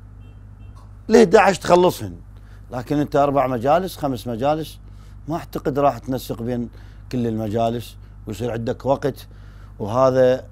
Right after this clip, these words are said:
أيضًا بخلل وبزحمة علينا، وإحنا لولا الحسين لا شيء. نوب المهمة لا تتعلم تواعد وتخلف الوعد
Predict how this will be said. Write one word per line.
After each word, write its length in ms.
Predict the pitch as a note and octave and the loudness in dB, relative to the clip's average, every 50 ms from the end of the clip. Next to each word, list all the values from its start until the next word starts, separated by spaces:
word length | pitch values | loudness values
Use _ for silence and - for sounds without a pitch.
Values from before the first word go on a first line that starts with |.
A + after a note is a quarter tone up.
| - - - - - - | -20 -20 -20 -20 -4 0
أيضًا 220 | C3 B2+ A#2+ B2 B2 | 2 2 2 2 -2
بخلل 720 | B2 A2+ A2+ A#2+ A#2 - - - B2+ B2 A#2+ A#2 A#2 G#2 G2+ - | -2 -2 -2 -2 -4 -4 -2 0 2 4 4 2 0 -2 -8 -10
وبزحمة 560 | A2+ A2 G2+ A2+ G#2+ G#2 B2 A2 G2 G2+ A2+ A2 | -8 -6 -4 -4 -4 -4 -4 -6 -6 -6 -6 -6
علينا، 520 | G#2 A2 A2+ B2 B2+ A#2+ A#2+ A#2 A#2+ A2+ - - - - - - - - - - - - - - - - - - | -4 -4 -2 -2 -2 -2 -4 -6 -6 -10 -12 -18 -20 -20 -20 -20 -20 -20 -20 -20 -20 -20 -20 -20 -20 -20 -18 -16
وإحنا 640 | - A2 B2 A2+ G2+ A2 A#2+ A#2+ A#2 A#2 A#2+ A#2+ - | -12 -10 -8 -8 -6 -6 -4 -4 -2 -2 -4 -6 -6
لولا 300 | A2 A#2 A2+ A2+ A2+ A2+ | -4 -2 -2 0 0 -2
الحسين 640 | G#2 - - G#2+ F#2 - - B2+ C3 C3 C3+ C3+ C3+ - - | -4 -6 -10 -14 -12 -8 -6 -4 -4 -4 -4 -6 -8 -10 -10
لا 200 | G#2+ G#2+ G#2 F#2+ | -8 -6 -6 -6
شيء. 260 | - - - E2+ D#2+ - - - - - - - - - - - - - - - - - - - - - - - - - | -8 -14 -16 -16 -16 -18 -20 -20 -20 -20 -20 -20 -20 -20 -20 -20 -20 -20 -20 -20 -20 -20 -20 -20 -20 -20 -20 -20 -16 -10
نوب 260 | G#2+ A#2+ D#3 F#3 G3 G3 | -4 0 0 2 2 2
المهمة 720 | G3 F#3+ F3+ E3+ D#3+ F#3+ G#3+ G#3 F#3+ F3+ F3+ F3+ G3+ - - - - - - - - - - - - - - - - - - - - - - - - - - - | 2 2 0 0 0 0 0 0 0 -2 -2 -4 -6 -8 -16 -20 -20 -20 -20 -20 -20 -20 -20 -20 -20 -20 -20 -20 -20 -20 -20 -20 -20 -20 -20 -20 -20 -20 -12 -6
لا 260 | C3+ D3+ F#3+ G#3+ A3 | -2 2 4 4 4
تتعلم 800 | G#3+ G3 E3 - C3+ B2+ D#3 D3+ D3 C#3+ C#3+ C#3+ C#3+ D3+ D#3+ D#3+ - - - - - - - - - - - - - - - - - - - - - B2+ B2 - | 2 -2 -8 -8 -4 0 0 2 2 2 2 0 0 -2 -6 -10 -16 -20 -20 -20 -20 -20 -20 -20 -20 -20 -20 -20 -20 -20 -20 -20 -20 -20 -20 -12 -12 -12 -10 -4
تواعد 400 | B2+ C#3 - E3+ E3+ E3 F3 D3 | 4 6 8 8 8 6 4 2
وتخلف 480 | C#3 - - C3 - C#3 C#3+ C3+ G2 | 0 -2 -2 -6 -2 0 0 0 0
الوعد 440 | B2 B2+ B2+ B2 A#2 C3 C3+ A#2 - | 2 4 4 4 4 2 -2 -2 -6